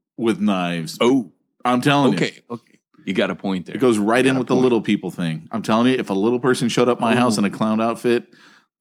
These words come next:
Speaker 1: I'm, I'm kicking. <laughs> I'm kicking. That's
Speaker 2: You know
Speaker 1: all
Speaker 2: what
Speaker 1: I'm
Speaker 2: the
Speaker 1: saying.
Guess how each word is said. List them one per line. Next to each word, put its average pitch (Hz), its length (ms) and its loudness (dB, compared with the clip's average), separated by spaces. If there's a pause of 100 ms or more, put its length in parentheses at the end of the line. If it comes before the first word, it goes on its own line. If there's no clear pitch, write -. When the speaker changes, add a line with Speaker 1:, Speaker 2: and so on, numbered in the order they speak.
Speaker 1:
I'm, 110 340 0
I'm 117 200 0
kicking. 113 360 0 (320)
<laughs> - 320 -20
I'm 240 200 0
kicking. - 560 -4
That's 240 100 4
Speaker 2:
You 131 60 4
know 143 80 4
Speaker 1:
all 190 60 2
Speaker 2:
what 254 80 0
Speaker 1:
I'm - 40 -8
Speaker 2:
the 220 120 4
Speaker 1:
saying. 190 120 2